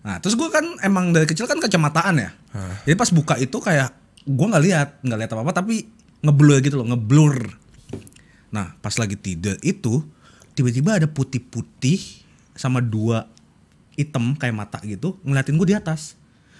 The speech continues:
Speaker 1: Terus gua nggak, "Hmm? Mungkin gua salah lihat nih." Tapi kayak dia nongol setengah pala gitu loh.
Speaker 2: Iya.
Speaker 1: Terus gua kayak,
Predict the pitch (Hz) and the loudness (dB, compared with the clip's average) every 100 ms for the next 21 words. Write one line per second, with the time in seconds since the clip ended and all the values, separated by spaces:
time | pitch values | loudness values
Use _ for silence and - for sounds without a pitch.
0 | _ - 240 226 - - - _ 190 208 | _ -4 -2 -2 -4 -8 -20 _ -4 -4
1 | - _ _ _ _ _ _ _ _ _ | -16 _ _ _ _ _ _ _ _ _
2 | _ 131 127 262 247 302 - 147 143 254 | _ -2 0 0 0 0 2 4 6 6
3 | 202 165 120 - - _ _ _ _ _ | 6 4 2 -2 -14 _ _ _ _ _
4 | _ - 170 - 403 - - - 202 185 | _ -4 -2 2 0 -2 -20 -6 0 0
5 | 175 - _ _ _ _ _ _ - 196 | -2 -6 _ _ _ _ _ _ 0 2
6 | 277 233 180 175 - - 180 165 170 165 | 4 2 2 0 -2 -6 -6 -4 -4 -4
7 | 170 247 247 147 - 107 107 98 95 - | -2 -2 0 0 0 -4 -6 -6 -10 -16
8 | _ _ _ - - 311 294 302 - | _ _ _ -20 -10 -4 -4 -4 -6